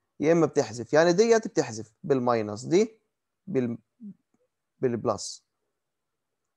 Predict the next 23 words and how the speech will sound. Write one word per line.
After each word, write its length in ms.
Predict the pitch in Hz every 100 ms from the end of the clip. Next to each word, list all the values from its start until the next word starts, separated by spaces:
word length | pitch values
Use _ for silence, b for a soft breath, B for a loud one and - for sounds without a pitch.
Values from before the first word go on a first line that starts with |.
| _
طالما 340 | 143 202 220
هي 180 | 208 226
بتاخد 380 | 208 220 - 196
عنصر، 400 | 214 220 240 302 - _ _ _ _ _
خلي 200 | 131 135
بالك 320 | 165 147 -
هي 140 | 147
بتاخد، 440 | 147 202 185 - 120
دي 60 |
بتاخد 300 | - 208 214
معناتها 200 | 170 190
انها 100 | 180
هتعمل 320 | 170 180 175
تشينج، 300 | 160 - 190
بس 220 | 147 151 -
ايه 140 | 170
بالم-، 360 | 151 139 143 135
بال-، 200 | 135 127
ب-، 200 | 139 -
خلينا 240 | 151 165
نحط 220 | 156 165
ال-، 200 | 135 -
ال-، 100 | 127